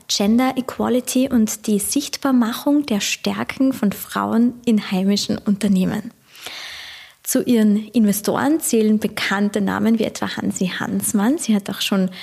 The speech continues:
mehrfach Auszeichnungen dafür bekommen. Vor kurzem hat Cosima Kova über faires Wirtschaften, Konsumwandel und Female Empowerment bei der Europäischen Kommission in Prag gesprochen. Heute,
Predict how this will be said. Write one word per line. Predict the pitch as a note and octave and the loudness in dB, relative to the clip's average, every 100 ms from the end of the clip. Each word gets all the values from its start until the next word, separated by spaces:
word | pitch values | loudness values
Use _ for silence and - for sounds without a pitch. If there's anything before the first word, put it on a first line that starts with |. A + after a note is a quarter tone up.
| - - - | -16 -8 0
mehrfach | G3 F#3+ A3+ A3+ - - | 2 2 0 -4 -4 -4
Auszeichnungen | - C#4 - A#3+ B3+ C#4 B3 A#3 | -2 -2 0 -2 0 2 4 4
dafür | A#3+ - A#3+ | 2 0 -2
bekommen. | A#3+ A3 - - F#3 G#3+ F4 - - - | -2 -8 -8 -2 2 4 2 -2 -12 -14
Vor | - G#3+ | -4 -4
kurzem | - B3 D4+ - D4+ | 0 0 0 2 2
hat | B3 A#3 - - | 2 0 -6 -14
Cosima | - A3 C4+ D4+ C4+ C4+ | -2 0 2 2 2 2
Kova | C4+ G#3+ G#3+ A3 A#3+ F4+ - - _ | 0 -2 0 0 -2 -4 -10 -20 _
über | C4 A3+ G#3 G3+ | 0 2 2 0
faires | - - A3+ G#3 B3 A#3 - | -4 -4 0 2 0 -2 0
Wirtschaften, | A3 A3 C#4 C4+ - E4 - | 0 0 -4 -4 -6 -6 -4
Konsumwandel | - G3 - A3 B3 G#3+ G3 A3 B3+ C#4+ - | 0 0 2 4 4 4 2 2 4 0 0
und | A#3 G#3 | 2 2
Female | - - B3+ C#4+ C#4+ C#4 D4+ | 0 -2 2 4 4 2 0
Empowerment | A#3 G3+ - G3 F#3 G3 G3+ C#4 - - _ _ _ | 0 0 -2 -2 0 2 2 0 -2 -14 _ _ _
bei | - G3+ | -2 2
der | F#3+ - | 0 0
Europäischen | G#3 G#3 - A3 B3 B3 | -2 -2 0 0 2 0
Kommission | - G#3 G3+ G#3 G3+ G3 - | 2 0 2 2 2 0 2
in | G3+ G3 | 2 2
Prag | - - G3 C#4 - | -6 -2 -2 -2 -2
gesprochen. | F3+ - - F3 E3+ G3+ - - - - - - | -2 -2 -6 -4 -2 -2 -4 -20 -20 -20 -8 -2
Heute, | F3 F#3 C#4+ | -2 0 0